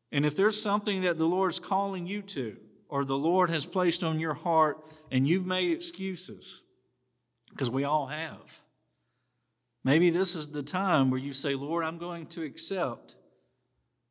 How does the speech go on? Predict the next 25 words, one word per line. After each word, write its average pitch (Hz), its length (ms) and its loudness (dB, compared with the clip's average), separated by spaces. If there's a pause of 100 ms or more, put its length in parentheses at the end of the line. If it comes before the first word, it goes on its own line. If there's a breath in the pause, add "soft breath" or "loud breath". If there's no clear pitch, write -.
(200)
the 131 200 4
assignment 131 600 -2
that 120 60 -8
you've 120 400 -8
given 110 360 -10
me. 92 260 -20 (1080)
I'm 165 240 4
going 170 300 -4
to 175 160 0
accept 185 460 0
it 139 140 -4
because 135 920 -2
if 131 300 -6
you, 175 240 -8
if 135 220 -4
God 170 360 0
calls 190 400 -4
you," 131 100 -2
and 123 80 0
He's 120 120 -6
called 180 300 0
us 131 120 -4
all 160 220 2
to 107 80 -6
something, 123 560 -8